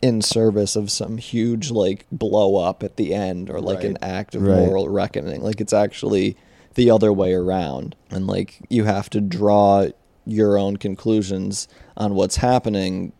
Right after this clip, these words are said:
Speaker 1: based on the way that the scene is being directed and shot and acted. And, like, I don't know, that's, that's what it's all about.
Speaker 2: Wait, what was the favor that he asked, uh, Frank for?
Speaker 1: Um,
Speaker 2: Do you remember when they're, they're at the
Speaker 1: he,
Speaker 2: bar? He says,
Speaker 1: like,
Speaker 2: "I need a
Speaker 1: whispered
Speaker 2: favor."
Speaker 1: into his ear.
Speaker 2: I know, but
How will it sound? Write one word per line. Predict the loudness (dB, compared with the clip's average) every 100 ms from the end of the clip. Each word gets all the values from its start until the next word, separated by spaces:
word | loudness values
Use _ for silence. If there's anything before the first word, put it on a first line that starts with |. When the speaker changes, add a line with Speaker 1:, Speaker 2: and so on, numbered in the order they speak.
| -2
Speaker 1:
based | 0 0 -4 -4
on | -4 -4
the | -4
way | -2 0 0 -2
that | -2 -2 -4 -20 -20 _ _
the | -4
scene | -4 -2 -2 -2
is | -4 -4
being | -2 -2 -4
directed | -2 0 0 -2 -8 -8 -8
and | -12
shot | -6 -4 -4 -6
and | -8 -6
acted. | -4 -4 -4 -4 -4
And, | -6 -10 -8
like, | -8 -10 _ _ -8
I | -4
don't | -2
know, | -2
that's, | -2 -4 -6 -2
that's | -2 0
what | 0
it's | 0
all | 0 0
about. | 0 -4 -6 -10 _ _ _
Speaker 2:
Wait, | -10
what | -4 -4
was | -4
the | -6
favor | -8 -2 0 0 -2 -2
that | -4
he | -6 -8 -6
asked, | -8 -8 -12 -14 -20 _ _ _ _
uh, | -8 -8
Frank | -8 -12 -12 -14
for? | -16 -16 -16 _ _ _ _ _ _ _ _ _ 2
Speaker 1:
Um, | 6 8 6 4 2 0
Speaker 2:
Do |
you | -2
remember | 0 -2 -2
when | -2
they're, | 0 0
they're | 2 4
at | 4
the | 6
Speaker 1:
he, |
Speaker 2:
bar? | 6
He |
says, | 8
Speaker 1:
like, | 8 6
Speaker 2:
"I | 4
need | 6
a |
Speaker 1:
whispered | 8 6 6 6
Speaker 2:
favor." | 8 8
Speaker 1:
into | 6
his | 4 2
ear. | -2 0
Speaker 2:
I | 0
know, | 2 2
but | 2